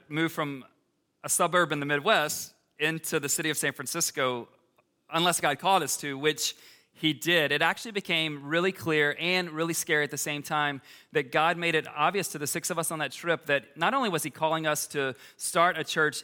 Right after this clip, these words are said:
in the city of San Francisco, um, but even more surprising, I think, that we would start this church in downtown in the Soma neighborhood of San Francisco. So that was crazy. So we fly back home. And when we fly back home to the Midwest, we've got sixteen months between that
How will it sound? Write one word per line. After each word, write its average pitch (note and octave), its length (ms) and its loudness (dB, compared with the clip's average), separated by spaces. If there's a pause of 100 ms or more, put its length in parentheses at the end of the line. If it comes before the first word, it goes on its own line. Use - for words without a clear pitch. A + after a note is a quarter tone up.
(140)
in F#3 260 2
the A#3 80 4
city A3+ 220 0
of G#3+ 100 2
San G3 180 2
Francisco, E3 720 0 (300)
um, D3+ 180 -2
but E3+ 120 2
even F#3 120 2
more D#3+ 200 0
surprising, C#3+ 500 -2
I D3 140 0
think, C3+ 400 -8 (240)
that C#3+ 100 -8
we D3 100 -4
would C#3 120 -2
start D3 260 0
this C#3+ 240 -8
church C#3 380 0
in C#3+ 480 -2
downtown C3+ 580 -2
in C3 60 -6
the C3 80 -8
Soma C3+ 320 -4
neighborhood B2+ 580 0 (320)
of C#3 220 2
San C#3 220 0
Francisco. C3+ 580 -4
So C#3 320 -2 (240)
that D#3+ 280 2
was D#3+ 300 -6
crazy. G3 340 2
So D#3+ 140 2
we E3 160 0
fly F3 380 2
back G#3+ 240 0
home. D3 340 -4 (460)
And D#3 360 0
when D3+ 120 0
we D3 80 0
fly F3+ 160 4
back G3+ 120 2
home F#3 140 -4
to E3+ 80 0
the D3+ 60 -4
Midwest, D#3+ 420 2
we've E3 100 -6
got D3 160 0
sixteen F#3+ 560 -2
months C#3+ 280 0
between C#3+ 380 -4
that C#3+ 180 0